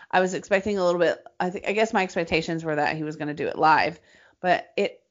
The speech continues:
was really light, and it was a, a break in the monotony, and I was looking forward to it.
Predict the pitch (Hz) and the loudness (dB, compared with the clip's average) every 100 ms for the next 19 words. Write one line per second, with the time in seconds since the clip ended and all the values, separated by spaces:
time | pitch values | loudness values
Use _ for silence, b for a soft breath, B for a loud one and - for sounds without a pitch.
0 | - 185 160 170 170 156 170 160 - 170 | -8 -6 -4 0 2 4 2 0 -4 -4
1 | 170 190 202 220 220 214 - 175 165 - | -2 0 -2 0 -2 -4 -6 -6 -4 -4
2 | 170 170 156 - 160 - 165 165 170 190 | 0 2 2 2 0 2 4 6 4 0
3 | 175 156 151 156 160 165 190 185 180 180 | -2 -2 -2 0 0 0 0 -2 0 -2
4 | 175 165 - 160 160 - 156 - 196 196 | -2 -4 -2 -2 -4 -8 -8 0 2 2
5 | 202 196 190 | 4 4 2